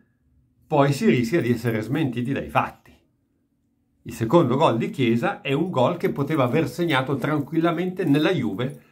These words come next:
perché ricalcava lo stesso modo di giocare della Juve. Chiaramente sto parlando di una situazione,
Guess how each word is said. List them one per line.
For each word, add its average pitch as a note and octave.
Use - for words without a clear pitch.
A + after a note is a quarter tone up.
perché E3+
ricalcava E3+
lo C#3
stesso F#3
modo F#3
di D#3+
giocare C#3+
della A#2
Juve. -
Chiaramente C3
sto B2
parlando A#2+
di A2
una C3+
situazione, F#2